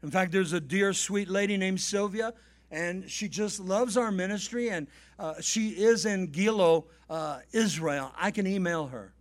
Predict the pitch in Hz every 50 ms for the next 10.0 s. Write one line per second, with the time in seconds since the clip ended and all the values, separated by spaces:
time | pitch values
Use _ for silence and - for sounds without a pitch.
0 | _ _ _ _ _ _ _ _ _ _ _ _ _ _ _ _ _ _ _ _
1 | _ _ _ - 147 147 156 180 202 202 190 - - 190 208 185 135 160 190 185
2 | 165 - - 156 139 120 139 156 156 156 - - 160 135 - - - 151 120 101
3 | 90 - _ _ _ _ _ _ _ _ _ _ _ _ _ _ _ _ _ _
4 | _ _ _ _ - 143 151 156 165 170 170 170 165 170 165 147 147 143 139 139
5 | 131 131 139 147 147 127 117 143 151 165 165 - 190 156 151 135 131 147 147 147
6 | 143 147 143 147 151 170 156 117 120 120 110 113 - - _ _ _ _ _ _
7 | - 131 123 120 120 123 123 120 131 131 131 113 - - - 143 147 156 - -
8 | - 180 160 151 143 143 147 123 156 156 156 156 143 147 - - 165 160 160 -
9 | 165 156 - - - 151 139 123 135 131 123 120 - - 165 151 151 156 151 139